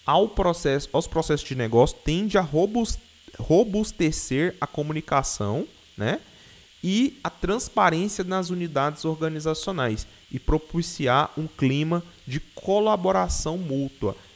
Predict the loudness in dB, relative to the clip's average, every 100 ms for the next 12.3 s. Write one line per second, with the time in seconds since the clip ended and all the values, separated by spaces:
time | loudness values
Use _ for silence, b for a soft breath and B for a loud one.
0 | -6 -2 -2 -2 -4 -4 -6 -8 -8 -6
1 | -6 0 2 2 0 -8 -8 -6 -6 -6
2 | -8 -10 -12 B B -2 0 0 0 0
3 | 0 0 -2 -4 -4 -4 -2 -2 -2 -4
4 | -2 -2 -2 -2 0 6 8 8 4 -4
5 | -10 -2 0 2 0 -2 -2 0 0 0
6 | 0 0 0 0 0 0 0 -2 -4 -6
7 | -2 0 0 2 -2 -2 -10 B B B
8 | B -2 4 4 2 -4 0 0 0 2
9 | 4 4 4 0 -8 B B B B -10
10 | -4 4 8 8 6 6 4 4 2 2
11 | 0 0 -2 -2 2 0 0 -2 -2 0
12 | -2 -6